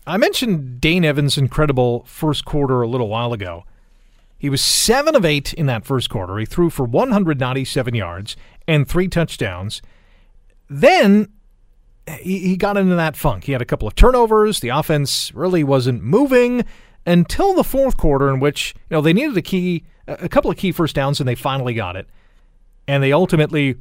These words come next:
won the football game. So those are the positives. The negatives continue to be, you know, come playoff time, if, if these, you know,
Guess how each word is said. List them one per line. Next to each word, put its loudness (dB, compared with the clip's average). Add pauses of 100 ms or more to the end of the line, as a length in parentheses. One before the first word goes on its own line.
won 2
the 2
football -2
game. -10
So 0
those 2
are -2
the -2
positives. -2 (340)
The -4
negatives 2
continue -2
to -2
be, -4 (1500)
you -20
know, 0
come -2
playoff 4
time, -4
if, -8
if -6
these, -2 (1300)
you -4
know, -4